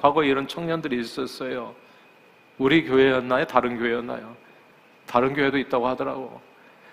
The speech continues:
교회 오기 싫어하는 이 청년들이 교회 오기 싫어하는 이유 중에 하나가 어른들이 자기만 보면 일을 시킨다는 거예요.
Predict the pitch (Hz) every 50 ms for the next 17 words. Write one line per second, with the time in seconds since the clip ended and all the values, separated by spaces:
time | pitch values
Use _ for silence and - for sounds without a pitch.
0 | _ _ - - 151 160 175 180 180 170 160 170 165 - - 190 185 180 170 165
1 | 165 165 147 131 - - - 180 185 185 170 151 143 127 123 117 - 139 143 147
2 | 143 135 135 135 131 - - 151 143 131 139 135 120 123 131 127 123 131 131 127
3 | 123 127 123 123 131 147 143 135 127 - - - - - - - - - - -
4 | - - - 123 147 165 170 196 190 190 196 196 190 185 - - 135 139 180 180
5 | 185 180 180 165 160 165 165 147 135 139 151 139 - - - - - 170 151 151
6 | 135 131 135 131 127 139 147 151 - - 139 139